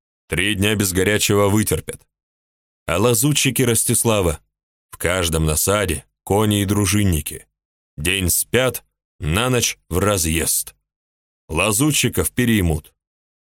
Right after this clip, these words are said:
«Не один святояр хитёр», сказал Святослав. «Всё продумал воевода». Горыня довольно усмехнулся. Князь построжел лицом.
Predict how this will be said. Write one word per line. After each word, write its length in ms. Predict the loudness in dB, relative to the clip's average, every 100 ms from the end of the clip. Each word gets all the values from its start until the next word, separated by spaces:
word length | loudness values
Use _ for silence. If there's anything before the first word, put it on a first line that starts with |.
| -6
«Не 440 | -2 0 2 2
один 280 | 2 2 2
святояр 600 | 2 0 2 2 2 0
хитёр», 580 | 0 0 0 -2 -4 -12 _ _ _ -8
сказал 480 | -4 0 0 0
Святослав. 680 | 0 -2 -2 0 0 -4 -6 _ _ _ _ _ _ _ _ _ _ _ _ _ _
«Всё 400 | -4 -2 2 2
продумал 500 | 2 2 2 2 2
воевода». 560 | 2 2 2 2 -2 -6 _ _ _ _ _ _ -8
Горыня 500 | -4 0 2 2 2
довольно 440 | 2 4 2 2
усмехнулся. 800 | 2 2 0 0 -2 0 -4 -8 _ _ _ _ _ _
Князь 380 | -4 0 0 -2
построжел 760 | -2 -2 0 0 2 2 2
лицом. 520 | 2 0 0 0 -2